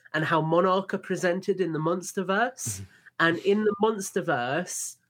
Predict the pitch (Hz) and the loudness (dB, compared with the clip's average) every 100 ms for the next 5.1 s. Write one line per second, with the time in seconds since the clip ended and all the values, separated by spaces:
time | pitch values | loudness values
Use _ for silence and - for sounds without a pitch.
0 | _ - 170 196 190 185 180 175 165 180 | _ -4 4 4 6 4 2 -4 0 2
1 | 175 127 175 - - 160 165 - 160 135 | 2 2 -6 -10 -8 -4 -4 -4 -8 -2
2 | 170 175 175 165 165 170 - 165 156 156 | 0 0 -2 -4 -4 -4 -4 -2 -2 -4
3 | 180 - - 180 165 160 170 165 190 156 | -6 -8 -6 -4 -2 0 0 0 -4 0
4 | 160 180 185 165 117 113 110 101 95 - | 2 2 2 0 0 4 4 4 2 -4